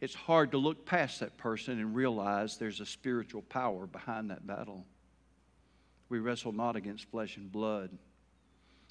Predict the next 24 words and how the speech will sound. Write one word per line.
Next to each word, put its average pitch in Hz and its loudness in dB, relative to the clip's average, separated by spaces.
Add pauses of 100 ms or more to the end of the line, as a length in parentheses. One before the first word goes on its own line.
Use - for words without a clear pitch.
(120)
People 127 0
are 117 2
not 113 4
our 113 4
enemy. 113 4
There's 113 0
a 110 -2
bigger 123 -4
enemy 101 -4
behind 104 -4
them. 87 -10 (1400)
And 104 -8
he 117 2
is 117 -4
constantly 127 -4
at - -8
work 117 -8 (720)
to 110 0
oppose 131 2
us 120 2
and 113 -4
to 117 -2
exalt 113 2
himself 120 -2